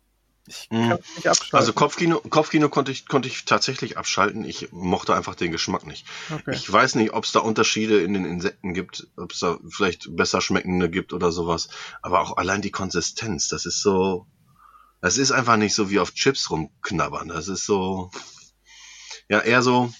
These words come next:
Speaker 2: eine Handvoll, ähm, die, wenn du Popcorn gefuttert hast und das, dieses Maiszeug, was dir zwischen den Hä-, Zähnen hängen bleibt, so eine ganze Handvoll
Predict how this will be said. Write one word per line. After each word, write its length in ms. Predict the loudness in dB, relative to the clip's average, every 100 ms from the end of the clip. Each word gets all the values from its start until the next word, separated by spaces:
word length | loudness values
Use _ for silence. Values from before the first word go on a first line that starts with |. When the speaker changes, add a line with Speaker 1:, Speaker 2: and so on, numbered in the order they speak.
| _ _ _ _ _ _ _ _ _ 0
Speaker 2:
eine 160 | 2
Handvoll, 580 | 4 2 4 6 8 6 6
ähm, 320 | 4 4 -2 -14
die, 200 | -14 -16 -20 -12
wenn 160 | -4 -4
du 140 | 0
Popcorn 360 | 0 4 4 4
gefuttert 340 | 2 0 0 0
hast 180 | -2
und 140 | 0 0
das, 280 | 0 0 -4
dieses 340 | -4 -6 -4 2
Maiszeug, 580 | 4 4 4 2 2 0
was 180 | -2
dir 100 | -2
zwischen 220 | -4 -2 0
den 120 | 0
Hä-, 200 | -2 0
Zähnen 300 | 2 2 2
hängen 300 | -2 -4 -4
bleibt, 280 | -6 -6 -6
so 80 | -4
eine 160 | -2
ganze 300 | 0 2 2
Handvoll 500 | 2 0 -2 -6 -6